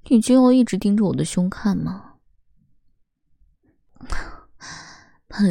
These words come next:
注意力放在自己的步伐上，别一直关注自己的小家伙呀。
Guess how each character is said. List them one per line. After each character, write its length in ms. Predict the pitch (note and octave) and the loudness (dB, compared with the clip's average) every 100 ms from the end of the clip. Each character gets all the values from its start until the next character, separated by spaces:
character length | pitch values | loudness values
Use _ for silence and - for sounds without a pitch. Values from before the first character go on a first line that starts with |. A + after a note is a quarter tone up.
| E3+ | 0
注 200 | - A3+ | 0 0
意 140 | G#3 G#3 | 2 2
力 240 | G#3 G#3+ | 2 0
放 300 | G#3 A3 G#3 | 0 0 0
在 180 | G#3 G#3 | 0 -2
自 220 | - A3+ | 0 -2
己 100 | - | -2
的 140 | E3 | -6
步 280 | F3+ - A#3 | -6 0 2
伐 360 | G#3+ - E3+ E3+ | 2 -4 -8 -6
上， 680 | F#3+ - A#3 G#3 G3 G3+ _ _ _ _ - _ _ _ _ _ _ _ _ _ _ | -8 -4 -2 -2 -6 -16 _ _ _ _ -20 _ _ _ _ _ _ _ _ _ _
别 260 | - D#4+ | -8 -6
一 60 | D#4+ | -6
直 160 | D#4 C#4+ | -4 -4
关 220 | D#4 D4+ | -2 0
注 120 | D#4 | -2
自 180 | D4 C#4+ | -2 -4
己 80 | A3+ | -2
的 140 | A#3 | -2
小 260 | - F#3+ D#3+ | 0 -2 -4
家 280 | F3 G3+ | -2 -2
伙 240 | C4+ - G#3 | -4 -4 -6
呀。 480 | E3+ E3 - - | -4 -12 -20 -20